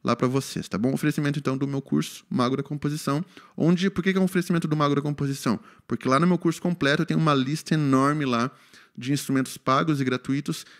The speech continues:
de, de plugins, né, desculpa, de cada um dos instrumentos, e, cara, de todo instrumento que tu imaginar, tem lá. Então, por isso que é, é, que é um pequeno recorte,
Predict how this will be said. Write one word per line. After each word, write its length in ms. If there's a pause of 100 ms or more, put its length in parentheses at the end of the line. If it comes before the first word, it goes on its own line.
(180)
de, 880
de 80
plugins, 460
né, 100
desculpa, 320 (240)
de 120
cada 360
um 80
dos 140
instrumentos, 480
e, 80
cara, 260 (200)
de 160
todo 200
instrumento 260
que 60
tu 60
imaginar, 720
tem 200
lá. 300
Então, 220
por 140
isso 120
que 80
é, 40
é, 340
que 80
é 20
um 140 (260)
pequeno 280
recorte, 680